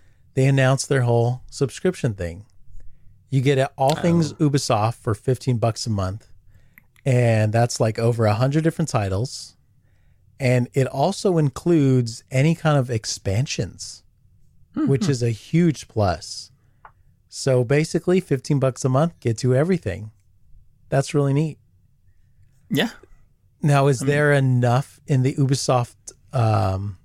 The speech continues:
Speaker 1: library to
Speaker 3: <laughs>
Speaker 1: justify that amount?
Speaker 3: If you like Tom Clancy,
Speaker 2: Yeah,
Speaker 3: Assassin's
Speaker 2: right.
Speaker 3: Creed, or
Speaker 1: Yeah.
Speaker 3: Watch Dogs, then
Speaker 2: Yeah.
Speaker 3: yes.
Speaker 1: But the
Speaker 2: Right.
Speaker 1: chances are is the, you already own all that.
Speaker 3: Right.
Speaker 1: So, uh,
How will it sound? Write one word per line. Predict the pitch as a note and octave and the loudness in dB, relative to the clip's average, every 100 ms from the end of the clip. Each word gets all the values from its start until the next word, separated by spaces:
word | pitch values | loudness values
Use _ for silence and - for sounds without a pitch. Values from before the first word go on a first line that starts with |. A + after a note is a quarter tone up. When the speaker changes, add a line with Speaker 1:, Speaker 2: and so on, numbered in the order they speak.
| - | -16
Speaker 1:
library | G#2 F#2+ F#2+ A2+ C#3+ D3+ E3+ F#3+ G#3 - | -8 -2 0 2 2 2 2 0 -2 -2
to | A#2+ | 0
Speaker 3:
<laughs> | A#2 | 2
Speaker 1:
justify | B2+ - D#3 E3 E3 | 0 0 -2 0 0
that | E3 C#3 | 0 0
amount? | B2 A#2 A2+ D#3+ - - - - - - | 0 -2 -2 -4 -6 -18 -18 -16 -10 -4
Speaker 3:
If | A#2 | -2
you | B2 | 2
like | A2+ G#2+ | 2 2
Tom | - A#2+ | 2 0
Clancy, | - D3+ C3 A#2 C3+ E3+ - - | 2 2 2 2 0 -2 -4 -6
Speaker 2:
Yeah, | D#3 | 0
Speaker 3:
Assassin's | D3 C3 D3+ - | 2 2 2 0
Speaker 2:
right. | - | 0
Speaker 3:
Creed, | E3+ C3+ C3 - - E3+ | 2 2 0 -4 -6 2
or | D#3 | 4
Speaker 1:
Yeah. | |
Speaker 3:
Watch | D#3+ A#2 | 4 2
Dogs, | A#2+ C3 B2+ - | 2 2 2 0
then | - F#3+ | 0 2
Speaker 2:
Yeah. | A#3 B3+ | 2 2
Speaker 3:
yes. | - - _ - G#2+ - - - | 0 -4 _ -4 -4 -4 -10 -2
Speaker 1:
But | F3+ | 0
the | E3+ | 0
Speaker 2:
Right. | - | -2
Speaker 1:
chances | G#3 A3+ G3 D3+ | 0 0 0 2
are | E3+ G3+ D#3+ D3+ | 2 4 4 2
is | D#3 C#3+ | -2 -2
the, | D#3+ D3+ C#3+ | 2 4 4
you | D3 G3 | 4 4
already | F#3 E3 | 4 2
own | A#3+ | 2
all | C4+ A2+ | 2 0
that. | F#2+ E2 - _ _ _ _ - - - - - - - | 0 -4 -8 _ _ _ _ -20 -20 -20 -20 -20 -18 -4
Speaker 3:
Right. | A#2 G2+ | 0 0
Speaker 1:
So, | - - D3+ D3 | -2 -2 2 2
uh, | C#3 | 2